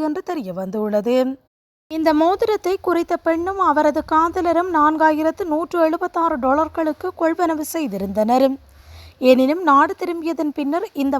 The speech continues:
வைர மோதிரத்தின் பெறுமதி வெறும் ஐம்பது டாலர்கள் என்று தெரிய வந்துள்ளது. தாம் ஏமாற்றப்பட்டது பெரும் வருத்தமளிப்பதாகவும் போலியான முறையில் வைர மோதிரம் விற்பனை செய்யப்பட்டுள்ளதாகவும் கவலை வெளியிட்டுள்ளனர். கடந்த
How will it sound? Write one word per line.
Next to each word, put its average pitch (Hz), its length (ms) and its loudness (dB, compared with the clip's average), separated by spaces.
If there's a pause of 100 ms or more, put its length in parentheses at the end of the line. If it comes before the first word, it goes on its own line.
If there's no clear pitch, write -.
வைர 320 260 0
மோதிரத்தின் 277 640 -4
பெறுமதி 254 420 -2 (440)
வெறும் 277 360 4 (280)
ஐம்பது 339 300 -2 (100)
டாலர்கள் 330 460 2
என்று 320 220 -4
தெரிய 285 300 -2
வந்துள்ளது. 214 580 2 (920)
தாம் 339 300 6 (140)
ஏமாற்றப்பட்டது 359 880 -2
பெரும் 339 260 -4
வருத்தமளிப்பதாகவும் 302 1120 -2
போலியான 320 540 0
முறையில் 277 360 -4
வைர 302 260 0
மோதிரம் 277 460 -4
விற்பனை 330 340 -4 (100)
செய்யப்பட்டுள்ளதாகவும் 254 1160 0 (380)
கவலை 349 360 4 (100)
வெளியிட்டுள்ளனர். 220 920 -2 (800)
கடந்த 254 360 4